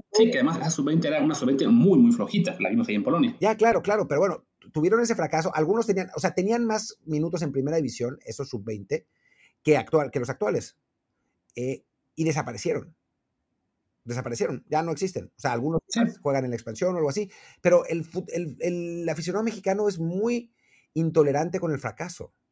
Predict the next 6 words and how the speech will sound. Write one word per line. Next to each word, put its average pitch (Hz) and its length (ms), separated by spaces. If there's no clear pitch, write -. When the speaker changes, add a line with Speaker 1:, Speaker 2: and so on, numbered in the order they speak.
Speaker 2:
O 127 100
sea, 139 380
el 131 120
medio 180 320
mexicano. 135 540
No, 139 200